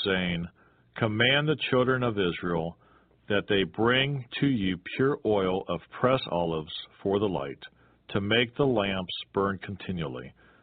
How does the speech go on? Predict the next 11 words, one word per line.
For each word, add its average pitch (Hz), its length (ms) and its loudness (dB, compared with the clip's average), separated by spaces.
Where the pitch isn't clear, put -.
outside 131 580 2
the 131 180 -2
veil 98 520 0
of 104 160 -2
the 123 100 0
testimony, 80 720 -4
in 113 160 -2
the 139 120 2
tabernacle 85 720 0
of 87 200 -6
meeting. 76 380 -4